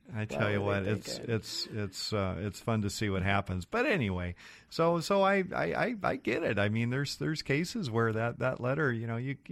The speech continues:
Speaker 1: as a seller, you
Speaker 2: Oh,
Speaker 1: kinda
Speaker 2: yeah.
Speaker 1: wanna see a little bit about, about, you know.
Speaker 2: People wanna know that someone else is gonna love the home.
Speaker 1: Right.
Speaker 2: But the thing is, is anybody in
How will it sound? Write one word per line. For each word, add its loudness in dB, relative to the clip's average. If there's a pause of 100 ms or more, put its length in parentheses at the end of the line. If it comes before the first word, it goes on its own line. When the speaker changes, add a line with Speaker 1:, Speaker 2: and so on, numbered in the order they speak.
Speaker 1:
as -6
a -2
seller, 4
you 6
Speaker 2:
Oh, -4
Speaker 1:
kinda 4
Speaker 2:
yeah. 4
Speaker 1:
wanna 2
see 0
a 2
little -2
bit -2
about, 0 (160)
about, -6
you -10
know. -12 (280)
Speaker 2:
People 8
wanna 6
know 4
that -4
someone 4
else 2
is -2
gonna 0
love -2
the 2
home. 0
Speaker 1:
Right. 0
Speaker 2:
But 6
the 0
thing 4
is, 4
is 0 (320)
anybody 4
in -2